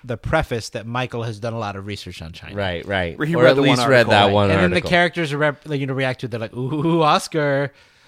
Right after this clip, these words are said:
Speaker 1: "Oh, look, Michael and Oscar are here, the two smartest guys in the room, and also in that order."
Speaker 3: Mm-hmm.
Speaker 1: You know?
Speaker 3: <laughs> Great minds battling it out.
Speaker 2: Did you have one?
Speaker 1: Yeah, so I think I, this, this moment happens, and I think it's more out of character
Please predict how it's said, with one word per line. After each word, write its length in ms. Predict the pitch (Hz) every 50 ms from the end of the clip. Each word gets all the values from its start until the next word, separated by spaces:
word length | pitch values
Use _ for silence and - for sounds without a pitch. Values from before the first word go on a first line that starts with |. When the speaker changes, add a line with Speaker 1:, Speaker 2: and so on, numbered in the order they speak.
| _ _ -
Speaker 1:
"Oh, 120 | - 151 175
look, 180 | 180 170 135
Michael 320 | 135 147 160 165 160 160 160
and 80 | 156 156
Oscar 300 | 160 151 - - 135 117
are 40 |
here, 160 | 107 113 107 95
the 80 | 95
two 160 | - - 139
smartest 360 | 131 - - 127 127 127 120 -
guys 200 | 127 123 120 117
in 60 | 113
the 60 | 117
room, 200 | 113 113 113 107
and 80 | 101 101
also 200 | 104 - - 110
in 60 | 104
that 160 | 101 98 92
order." 280 | 95 95 90 87 87 90 _ _ -
Speaker 3:
Mm-hmm. 160 | 117 107 107
Speaker 1:
You 60 | 113 113
know? 880 | 87 - - - - - 285 - - - 127 - 139 - - 117 123 -
Speaker 3:
<laughs> 0 |
Great 200 | 123 123 117 -
minds 440 | 113 110 107 104 101 101 - - - _ _ _ _ _ _ _
battling 440 | 131 123 113 110 110 110 107 110 107
it 80 | 107 101
out. 240 | 101 101 101 - _ _ - -
Speaker 2:
Did 140 | - 123 123
you 100 | 135 139
have 160 | 135 135 147
one? 200 | 151 165 170 185 -
Speaker 1:
Yeah, 320 | 139 165 185 185 175 147
so 160 | 123 - 175 165
I 80 | 165
think 240 | 160 - 220 208 - -
I, 160 | 135 151 151 - - - - _ _ _ _ _ _ _ -
this, 300 | 127 156 185 180 - - _ -
this 260 | 156 143 156 156 147
moment 340 | 160 180 196 208 214 208 -
happens, 560 | - - - 180 175 - 190 180 175 165 - -
and 120 | 143 135
I 80 | 131 127
think 420 | - - - 170 175 175 165 - -
it's 260 | 151 139 127 - - -
more 500 | 131 139 131 135 147 147 156 160 160 151 -
out 180 | 135 139 147 151
of 140 | 139 -
character 680 | - - - 139 139 135 127 - - 127 120 117 110 113